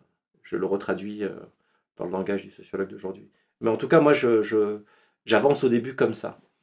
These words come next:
En fait, à chaque note, euh, au-dessus de la moyenne, il faut savoir qu'à part le six, à part le six, j'ai eu, euh,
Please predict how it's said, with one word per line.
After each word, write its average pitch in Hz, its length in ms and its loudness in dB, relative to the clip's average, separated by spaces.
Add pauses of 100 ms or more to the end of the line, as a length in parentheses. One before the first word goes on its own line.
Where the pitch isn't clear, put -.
(220)
En 113 80 -4
fait, 170 160 0
à 107 60 0
chaque - 340 -2
note, 139 400 0
euh, 117 300 0
au-dessus - 240 -8
de 110 40 -14
la 107 80 2
moyenne, 120 200 0
il - 20 -4
faut - 60 -10
savoir - 180 -2
qu'à - 200 -6
part 104 160 -2
le 107 100 -2
six, - 540 -10 (280)
à - 40 -20
part 98 140 -4
le 98 60 0
six, - 460 -14 (520)
j'ai 110 340 2
eu, 135 480 -4 (240)
euh, 101 600 0